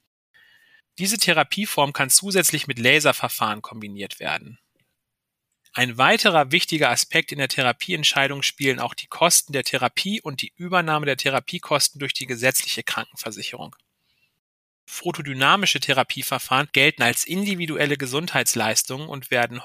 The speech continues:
häufig nicht von den gesetzlichen Kostenträgern erstattet. Die Unfallversicherungsträger erstatten diese Therapieform bei anerkanntem berufsbedingtem Hautkrebs beziehungsweise berufsbedingter aktinischer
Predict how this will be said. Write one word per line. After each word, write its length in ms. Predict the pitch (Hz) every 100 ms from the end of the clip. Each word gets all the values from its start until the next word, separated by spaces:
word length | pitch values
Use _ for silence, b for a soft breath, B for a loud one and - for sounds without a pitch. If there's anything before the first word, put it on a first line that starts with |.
| -
häufig 400 | 147 180 - 147
nicht 200 | 143 151
von 160 | - 131
den 140 | 127
gesetzlichen 500 | 123 123 127 - -
Kostenträgern 640 | - 135 - - - 117 107
erstattet. 600 | - - 127 98 - - _ _ _ _ _ _ _ _ _ _ _ _ _ -
Die 140 | -
Unfallversicherungsträger 1500 | - 190 277 - 160 143 135 135 - 127 123 - - 120 120
erstatten 460 | 123 - 151 - 143
diese 160 | 139
Therapieform 720 | 131 143 135 - 160 - 147
bei 80 | 127
anerkanntem 600 | 131 143 143 - 139 139
berufsbedingtem 760 | 127 135 214 - 139 127 - -
Hautkrebs 640 | 113 117 - 131 160 - B B _ _
beziehungsweise 580 | 131 - 143 - 131 123
berufsbedingter 840 | 123 151 196 - 139 143 147 147
aktinischer 760 | - - - 156 151 - 143